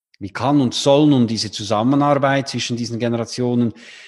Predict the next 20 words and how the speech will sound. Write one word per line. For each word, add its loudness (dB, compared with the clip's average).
nicht 0
nur 2
funktionieren, 2
sondern 0
auch -4
erfolgreich -2
sein? -18
In -2
erster 2
Linie 4
geht 0
es -2
vermutlich 0
einfach 0
mal 2
darum, 0
das -6
Mindset -8
zu -12
ändern. -16